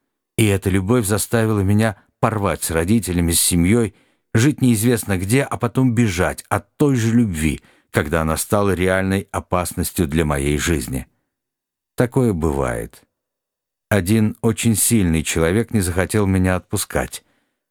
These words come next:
Он был готов на всё. Если я не с ним,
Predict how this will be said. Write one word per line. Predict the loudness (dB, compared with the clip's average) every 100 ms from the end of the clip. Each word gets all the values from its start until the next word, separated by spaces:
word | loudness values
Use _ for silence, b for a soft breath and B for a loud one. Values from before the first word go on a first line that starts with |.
| -2
Он | 0
был | 2 0
готов | 0 -2 -2 -2
на | -2
всё. | -2 -2 -4 -8 _ _ _
Если | 0 0 0 0
я | 0 0
не | 0
с | -2 0
ним, | 2 0